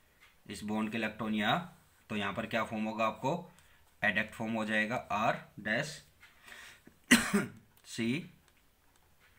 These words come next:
आर एन एच टू और यहाँ पर क्या आ जाएगा? ओ एम जी एक्स। अब आप इसका क्या करेंगे? हाइड्रोलाइसिस,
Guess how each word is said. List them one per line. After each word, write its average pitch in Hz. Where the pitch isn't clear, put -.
आर 110
एन 104
एच 110
टू 147
और 104
यहाँ 98
पर 104
क्या 107
आ 104
जाएगा? 104
ओ 113
एम 101
जी 117
एक्स। 98
अब 104
आप 107
इसका 110
क्या 110
करेंगे? 107
हाइड्रोलाइसिस, 104